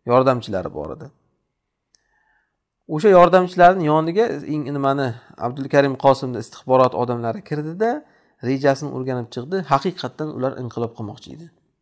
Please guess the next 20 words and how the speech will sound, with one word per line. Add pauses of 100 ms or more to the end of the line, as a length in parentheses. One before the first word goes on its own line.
(200)
Abdul
Karim
Qosimni
hukumatiga (480)
va
keyin
o'zi (140)
Iroqda
ular
o'zlari
respublika
tuzmoqchi
bo'lgan. (960)
Shu
zahoti
ularni
qamoqqa
olindi,
uchalasini
ham,